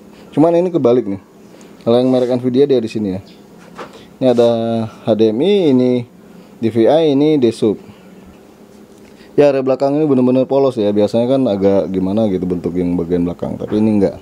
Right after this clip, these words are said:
Ini kita lihat, eh, spek lengkapnya nih. Jadi ini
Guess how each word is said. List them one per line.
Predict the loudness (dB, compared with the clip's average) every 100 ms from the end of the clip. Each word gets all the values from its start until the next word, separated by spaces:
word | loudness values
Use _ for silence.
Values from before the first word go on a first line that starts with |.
| -20 -20 -20 -12
Ini | -6
kita | -4 -2
lihat, | 0 -2 -4 -4
eh, | -6 -6 -4 -6 -10 -20 -12
spek | -4 -4 -4 -20 -20 -20 -20 -20 -20 -20 -20 -20 -20 -20 -14
lengkapnya | -8 -6 -4 -4 -6
nih. | -8 -16 -20 -20 -20 -20 -20 -20 -20 -20 -20 -20 -20 -20 -20 -20 -20 -8
Jadi | 0 2 2
ini | 2